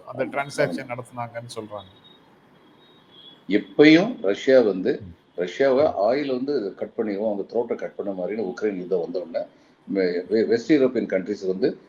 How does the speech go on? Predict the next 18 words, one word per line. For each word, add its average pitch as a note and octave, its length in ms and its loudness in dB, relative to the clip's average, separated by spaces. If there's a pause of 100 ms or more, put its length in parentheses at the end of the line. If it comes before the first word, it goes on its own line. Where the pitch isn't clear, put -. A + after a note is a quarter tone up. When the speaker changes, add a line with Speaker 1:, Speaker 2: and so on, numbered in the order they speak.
(140)
Speaker 2:
நேட்டோ C3 280 6
கண்ட்ரிஸுக்கு G2+ 420 0
வந்து A2 200 0
இவங்க F2+ 200 2
ரிக்வெஸ்ட் G#2 380 -4
கொடுத்தாங்க, - 400 -8 (100)
அமெரிக்கா. G#2 380 -2 (400)
அது F2+ 160 2
ரிக்வெஸ்ட் D3+ 320 4
என்ன, C3 260 6
instruction A#2 600 0 (140)
in A2 100 0
the G2 100 4
form G2+ 240 2
of F#2+ 80 -2
request. F2+ 360 -6 (240)
அவங்க C#3+ 340 8
கேட்டுக்கிட்டாங்க. B2+ 440 0